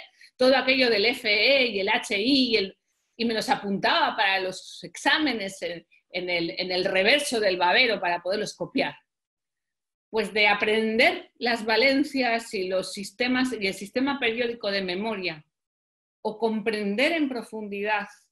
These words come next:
cómo los elementos del sistema periódico es una forma de entender nuestro planeta y todos los nervios que lo recorren y todo lo que permite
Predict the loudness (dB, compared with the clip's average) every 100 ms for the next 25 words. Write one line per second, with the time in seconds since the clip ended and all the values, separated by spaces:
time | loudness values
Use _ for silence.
0 | _ _ _ _ _ _ -2 0 0 -2
1 | -8 _ -10 -6 -4 -4 -2 0 0 0
2 | -4 -8 -12 -10 -8 -6 -8 -6 -6 -8
3 | -12 -14 -12 -10 -8 -8 -6 -4 -4 -4
4 | -6 -6 -2 -2 -2 -2 -6 -10 -6 -4
5 | -4 -6 -8 -14 -18 _ _ _ -14 -2
6 | 0 2 2 0 -2 0 2 2 -2 -4
7 | -8 -12 -6 -4 -4 -4 -2 -2 -2 -6
8 | -12 -6 -2 2 2 0 -4 -4 -2 2
9 | 2 2 -4 -10